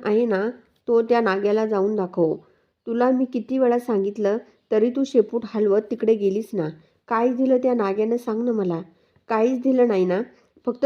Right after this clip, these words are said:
तुला ढोल दिला ना बडवायला?" असं पण इकडे ही सगुणा या गिरिजाला बोलते. तर गिरिजा बोलते की, "तुझ्यामध्ये आणि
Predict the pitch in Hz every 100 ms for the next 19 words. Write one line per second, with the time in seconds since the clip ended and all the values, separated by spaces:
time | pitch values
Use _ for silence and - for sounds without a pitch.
0 | 277 302 277 269 294 311 262 220 202 196
1 | 190 180 175 233 - _ _ - 214 247
2 | 240 233 240 233 233 240 - 196 196 214
3 | 202 202 247 _ _ _ _ 214 202 190
4 | 185 202 190 170 170 - - _ _ _
5 | _ _ 226 226 269 - _ - 220 220
6 | 233 233 254 233 185 196 202 190 214 240
7 | _ _ _ - 233 247 262 254 240 254
8 | 240 226 220